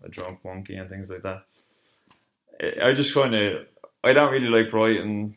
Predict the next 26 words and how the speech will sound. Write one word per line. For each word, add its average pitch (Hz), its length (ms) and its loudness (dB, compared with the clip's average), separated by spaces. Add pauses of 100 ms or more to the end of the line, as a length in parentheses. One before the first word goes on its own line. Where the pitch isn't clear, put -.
(140)
s-, - 540 -10 (120)
stuff - 580 -8
too, 117 420 2
um, 110 440 -2 (1600)
I 120 60 -4
don't 110 100 -2
know, 113 160 0
too 131 280 -2
real 131 280 4
world 135 260 4
and 123 80 -4
all. 127 200 2
I 98 60 -2
think 127 100 -6
there's 117 140 -4
enough 113 220 -2
band 107 260 0
that 104 80 -10
do 110 180 0
that, 110 160 2
so 101 160 -4
I 104 40 -4
kinda 110 260 -6
like 101 260 -4
to 101 100 -10
just - 720 -12